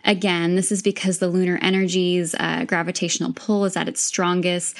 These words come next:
which draws water up to the top of plants and seeds and also the soil. When the moon starts to wane, gravitational pull begins to ebb and the water goes back down into the roots of a plant.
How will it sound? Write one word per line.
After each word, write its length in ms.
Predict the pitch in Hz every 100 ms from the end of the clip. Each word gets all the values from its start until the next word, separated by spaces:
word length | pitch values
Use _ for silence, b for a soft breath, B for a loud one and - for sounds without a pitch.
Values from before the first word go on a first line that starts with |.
| B B
which 200 | 190 180
draws 320 | - 175 170
water 420 | 175 175 180 180 -
up 180 | 190 -
to 100 | -
the 80 | 165
top 280 | - 151
of 160 | - -
plants 520 | - 202 185 180 -
and 160 | - 165
seeds 640 | - 185 170 165 160 - B B B
and 140 | 185
also 260 | 165 170 -
the 120 | 175
soil. 720 | - 156 160 - - - 202 180 _ _ _ _ _ _ _ _ B B B B B
When 180 | - 220
the 80 | 220
moon 260 | 220 214 214
starts 340 | - 196 -
to 120 | - 185
wane, 560 | 175 180 180 175 170
gravitational 760 | 208 185 185 - 185 - 185 165
pull 320 | - 165 165
begins 420 | 165 160 165 165
to 120 | - -
ebb 320 | 160 156 160 156
and 160 | 175
the 60 | 180
water 320 | 165 175 175
goes 280 | 170 165 165
back 340 | - 175 -
down 400 | - 175 170 170
into 220 | - 175 -
the 120 | 175
roots 360 | 160 170 -
of 120 | - 165
a 60 |
plant. 680 | 160 - 160 85 - -